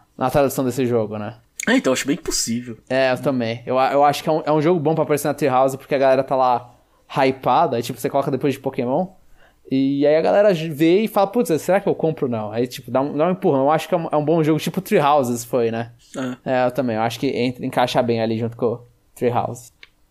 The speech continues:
Speaker 1: No estilo Three Houses. E agora, o próximo comentário e o último comentário é do René Augusto. "Fala, pessoal, tudo bem? Passando aqui pra compartilhar uma notícia legal. Tomei a primeira dose da AstraZeneca."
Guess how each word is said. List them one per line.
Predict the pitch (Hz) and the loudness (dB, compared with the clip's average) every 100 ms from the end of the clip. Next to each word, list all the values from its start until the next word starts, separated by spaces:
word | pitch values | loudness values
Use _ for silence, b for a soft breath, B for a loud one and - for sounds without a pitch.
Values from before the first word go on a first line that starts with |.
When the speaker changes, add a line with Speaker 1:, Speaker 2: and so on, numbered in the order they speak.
| _ _ - | _ _ -4
Speaker 1:
No | 143 | -2
estilo | 120 143 120 | 0 0 0
Three | 120 120 | 0 -2
Houses. | 104 113 139 - - | -2 -6 -10 -18 -6
E | 156 175 190 | -2 0 4
agora, | 190 170 180 220 226 220 | 4 4 6 6 6 4
o | 190 165 | 2 2
próximo | 190 180 | 0 0
comentário | 196 185 180 170 175 214 | -2 -4 2 2 4 2
e | 214 | 2
o | |
último | 214 233 240 | 2 2 0
comentário | 247 226 202 208 220 - | 0 2 4 4 2 2
é | 226 220 | 2 4
do | 220 | 4
René | 190 226 160 | 4 2 2
Augusto. | 175 156 185 175 - 120 120 - | 2 4 2 2 -2 -10 -10 -14
"Fala, | - - - 214 202 | -18 -6 2 4 4
pessoal, | 185 190 - 185 165 131 123 | 2 0 0 0 4 2 2
tudo | 185 160 | 0 2
bem? | 143 202 214 185 _ - | 2 0 -2 -10 _ -4
Passando | 131 131 - 185 | -2 -2 -2 0
aqui | 185 - 214 | 0 0 -2
pra | 214 196 | 0 0
compartilhar | 190 190 180 185 165 175 | 0 0 0 2 2 2
uma | 175 175 | 0 -2
notícia | 170 175 190 | -4 -4 -2
legal. | 196 147 147 127 - _ _ _ _ _ | 0 2 2 0 -6 _ _ _ _ _
Tomei | 240 156 147 165 | -2 0 2 0
a | |
primeira | 165 175 156 175 165 | 0 -2 0 2 4
dose | 147 160 156 | 4 2 0
da | 147 143 165 | 0 2 0
AstraZeneca." | - 170 151 156 147 151 139 - | 0 -2 0 0 0 -2 -2 -10